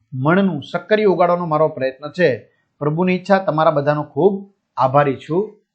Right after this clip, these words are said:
તમારા બધાનો આભારી છું. શ્રેષ્ઠ હાસ્ય રચનાઓમાંથી લીધેલું છે વિદ્યાર્થી મિત્રો.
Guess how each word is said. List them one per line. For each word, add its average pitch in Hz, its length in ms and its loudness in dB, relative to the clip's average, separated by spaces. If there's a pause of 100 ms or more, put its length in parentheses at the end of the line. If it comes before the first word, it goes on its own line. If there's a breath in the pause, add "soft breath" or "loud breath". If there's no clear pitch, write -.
(200)
તમારા 143 240 0
બધાનો 139 280 -4
આભારી 139 300 2
છું. 196 400 -4 (280)
શ્રેષ્ઠ 196 360 0
હાસ્ય 143 420 0
રચનાઓમાંથી 143 580 -6
લીધેલું 143 360 -4
છે 170 100 -4
વિદ્યાર્થી 165 320 0
મિત્રો. 175 460 -4